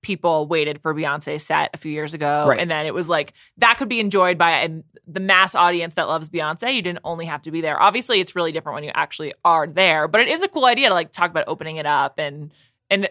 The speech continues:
Speaker 1: also, like, why couldn't it be in real time?
Speaker 2: Well,
Speaker 1: Like
Speaker 2: it's tough. It's like the, I, I think that obviously you buy a movie here. This is my, like, complete, like, outsider perspective, but it seems like what happens is people buy a, a documentary or a feature here, and then they turn around and they say, "Okay, so how are we going to sell this to the public? Like, what,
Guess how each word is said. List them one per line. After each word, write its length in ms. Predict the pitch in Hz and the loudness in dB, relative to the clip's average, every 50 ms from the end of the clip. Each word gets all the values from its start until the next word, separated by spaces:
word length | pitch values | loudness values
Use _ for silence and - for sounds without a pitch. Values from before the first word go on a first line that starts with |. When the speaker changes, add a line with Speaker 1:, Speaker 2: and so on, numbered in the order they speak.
| _ - | _ 2
Speaker 1:
also, 220 | 220 214 208 226 | 2 2 4 2
like, 100 | 214 196 | 0 2
why 140 | 202 214 208 | 4 2 2
couldn't 220 | - - 269 269 | 2 0 -4 -2
it 60 | 269 202 | -2 -2
be 100 | 180 156 | -4 -4
in 60 | 156 | -2
real 120 | 151 135 | -4 -6
time? 240 | - - 165 147 147 | -4 -4 -4 -2 4
Speaker 2:
Well, 120 | 165 220 | 6 6
Speaker 1:
Like 80 | 226 175 | 6 6
Speaker 2:
it's 80 | - - | 2 4
tough. 260 | 262 294 359 - 165 | 6 6 6 4 2
It's 100 | - - | 0 2
like 160 | 196 165 - | 2 2 2
the, 140 | - 185 - _ _ - | 0 -4 -4 _ _ -2
I, 140 | - 175 156 - - - - | 0 0 0 0 -4 -4 0
I 120 | 175 180 180 | 2 4 4
think 160 | 247 254 214 | 4 6 6
that 100 | 220 160 | 8 8
obviously 640 | 147 156 147 151 160 151 - - 147 139 131 135 | 8 8 6 6 4 2 2 2 0 0 0 -2
you 160 | - 156 147 | -2 -4 -2
buy 220 | 127 139 135 160 190 | 2 4 4 6 6
a 60 | 202 | 6
movie 280 | 190 175 160 156 147 131 | 6 4 4 4 2 2
here. 260 | 123 117 107 110 113 | 2 0 0 0 0
This 140 | 127 147 143 | 0 0 0
is 100 | 139 120 | 0 0
my, 220 | 120 117 117 117 | 2 2 2 2
like, 340 | 107 101 101 - _ - _ _ | 0 -2 -4 -8 _ -20 _ _
complete, 460 | - - 131 110 - 123 120 113 113 - | -10 -10 -8 -8 -6 -6 -6 -4 -4 -6
like, 240 | 104 101 95 - - _ - | -8 -8 -8 -12 -16 _ -6
outsider 400 | 110 107 - - 110 107 107 98 | -6 -4 -2 -2 -2 -2 -2 -6
perspective, 560 | - 107 101 - - - 110 - 101 95 98 | -8 -8 -10 -10 -10 -12 -12 -12 -14 -12 -6
but 120 | - 120 | -6 -6
it 80 | 117 110 | -4 -2
seems 200 | - 147 151 139 | 0 0 2 4
like 120 | 160 151 | 4 4
what 100 | 151 143 | 4 4
happens 340 | 131 117 110 113 127 123 110 | 4 4 0 0 -2 -6 -6
is 260 | 117 113 107 101 - _ _ _ _ - | -8 -8 -10 -12 -14 _ _ _ _ -10
people 220 | - 147 135 151 | -8 -6 -6 -6
buy 500 | 135 - - 123 123 131 131 139 139 131 - | -6 -4 0 2 4 6 6 6 4 2 2
a, 300 | - 120 113 110 110 107 - | -2 -2 0 0 -2 -2 -2
a 60 | 113 | 0
documentary 680 | 113 123 120 127 127 123 117 117 - 123 117 117 117 | 0 0 0 2 0 -2 -2 -2 -2 -2 -2 -2 -2
or 160 | 110 101 98 | -2 -4 -6
a 40 | 95 | -8
feature 340 | - - 113 110 - 120 110 | -8 -10 -8 -6 -4 -6 -4
here, 540 | 113 113 110 107 107 107 104 117 120 107 _ _ - | -4 -4 -4 -4 -4 -4 -4 -6 -8 -8 _ _ -14
and 160 | - 107 107 | -10 -8 -6
then 80 | 110 104 | -6 -4
they 140 | 107 107 107 | -4 -4 -6
turn 180 | 104 - 131 131 | -4 -2 0 2
around 200 | 131 120 113 110 | 2 2 0 -2
and 100 | 110 107 | -2 -4
they 60 | 104 | -4
say, 140 | - 104 101 | -4 -4 -6
"Okay, 160 | 98 117 104 | -4 -4 -6
so 120 | - 113 | -4 -4
how 160 | 101 110 113 110 | -2 -2 0 0
are 120 | 104 104 | -2 -2
we 160 | 107 113 104 98 | -4 -6 -6 -6
going 320 | 110 104 98 101 101 95 | -6 -8 -8 -8 -8 -8
to 340 | - - 104 90 90 90 90 | -8 -8 -8 -8 -8 -8 -10
sell 220 | - - 90 92 | -8 -8 -8 -8
this 140 | 92 95 - | -8 -10 -8
to 100 | - 107 | -8 -8
the 60 | 107 | -4
public? 320 | - 175 165 - - - 110 | -2 -4 -4 -4 -8 -12 -12
Like, 120 | 107 101 | -12 -8
what, 240 | 110 113 117 - | -4 -4 -4 -4